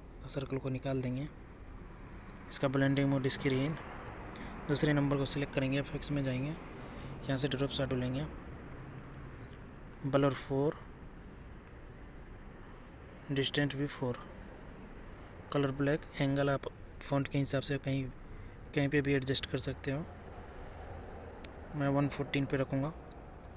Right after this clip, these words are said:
इसका blending mode multi कर देंगे। Last वाली layer को select करेंगे,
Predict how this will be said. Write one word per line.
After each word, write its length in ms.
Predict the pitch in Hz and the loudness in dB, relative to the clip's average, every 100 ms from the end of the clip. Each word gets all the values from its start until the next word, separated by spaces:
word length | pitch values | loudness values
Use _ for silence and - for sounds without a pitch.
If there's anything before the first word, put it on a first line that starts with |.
| - - - - - - - - - - - - | -16 -16 -16 -16 -16 -16 -16 -16 -16 -14 -12 -4
इसका 180 | - 139 | 0 2
blending 400 | 135 139 139 139 | 4 4 4 4
mode 220 | 143 160 | 2 2
multi 260 | 151 131 139 | 2 2 2
कर 120 | 139 | 0
देंगे। 300 | 131 131 156 - - - - - - - - - | 0 0 -2 -6 -14 -16 -16 -16 -16 -16 -16 -4
Last 240 | 139 135 147 | 0 0 2
वाली 200 | 143 143 | 2 4
layer 200 | 139 139 | 4 2
को 100 | 139 | 0
select 300 | 143 139 - | 0 0 0
करेंगे, 300 | 131 131 | -2 -2